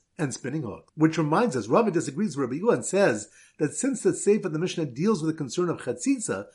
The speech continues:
the Resha does not. Rather, the reason one must not immerse one kli inside another kli for kodesh is because of a gezerah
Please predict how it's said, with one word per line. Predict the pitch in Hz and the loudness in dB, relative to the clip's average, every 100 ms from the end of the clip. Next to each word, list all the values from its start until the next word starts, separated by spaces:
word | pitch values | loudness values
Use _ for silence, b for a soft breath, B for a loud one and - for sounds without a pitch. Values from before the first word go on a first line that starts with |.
| b b | b b
the | 156 | 2
Resha | 127 107 131 | 2 2 -2
does | 107 143 | -2 0
not. | 226 123 - | 2 0 2
Rather, | 156 202 170 | 4 4 2
the | |
reason | 139 220 160 | 0 0 2
one | 170 208 | 2 2
must | - | 0
not | 175 | 0
immerse | 147 139 120 | 0 -2 -2
one | 190 226 | 0 0
kli | - 180 | 0 -2
inside | 139 110 127 | -2 -4 -4
another | 117 113 180 254 | -2 0 0 0
kli | 135 | -4
for | 110 | -8
kodesh | 104 98 95 | -6 -6 -8
is | 139 | -8
because | 127 160 | -2 -2
of | 135 | -2
a | |
gezerah | 127 117 214 185 120 | -4 4 8 8 6